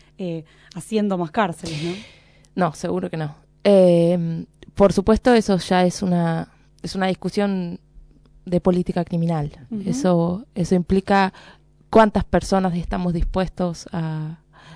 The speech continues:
Speaker 2: a, a encerrar, con, con todo lo que implica el, el encierro y el castigo, ¿no? Eh,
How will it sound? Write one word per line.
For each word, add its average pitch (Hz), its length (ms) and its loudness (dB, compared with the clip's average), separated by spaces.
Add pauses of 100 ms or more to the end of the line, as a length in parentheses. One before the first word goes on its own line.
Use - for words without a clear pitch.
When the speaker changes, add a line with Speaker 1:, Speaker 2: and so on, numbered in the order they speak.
(220)
Speaker 2:
a, 170 640 -10
a 180 100 -4
encerrar, 202 600 0
con, 185 220 -2
con 202 180 0
todo 277 180 10
lo 240 140 4
que 208 80 -6
implica 214 440 -4
el, 185 240 -2
el 180 160 -2
encierro 208 460 -2
y 190 40 -2
el 175 120 -6
castigo, 160 520 -6
¿no? 208 240 -4 (580)
Eh, 160 680 0